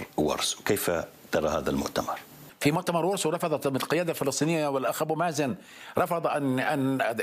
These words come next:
Speaker 2: نحضر لأن هناك كان، كان استهدافا لفلسطين ولس-، ولإيران ولمنطقة الشرق الأوسط. حتى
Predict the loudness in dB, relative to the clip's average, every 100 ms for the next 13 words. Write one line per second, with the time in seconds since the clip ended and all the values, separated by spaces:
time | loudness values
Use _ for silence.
0 | 0 0 0 0 2 2 0 0 0 0
1 | 0 0 0 0 0 0 0 0 0 0
2 | 0 -2 0 0 2 2 2 0 -6 -12
3 | -18 -18 -20 -20 -14 -2 2 2 2 0
4 | 2 2 2 2 2 2 2 0 2 0
5 | 0 -4 -8 _ _ _ _ _ _ _
6 | 0 2 2 0 0 0 0 0 0 0
7 | 0 0 0 0 -2 -6 -20 _ _ _
8 | _ _ _ _ _ _ -20 -20 -18 -18
9 | -18 -16 -4 0 0 0 0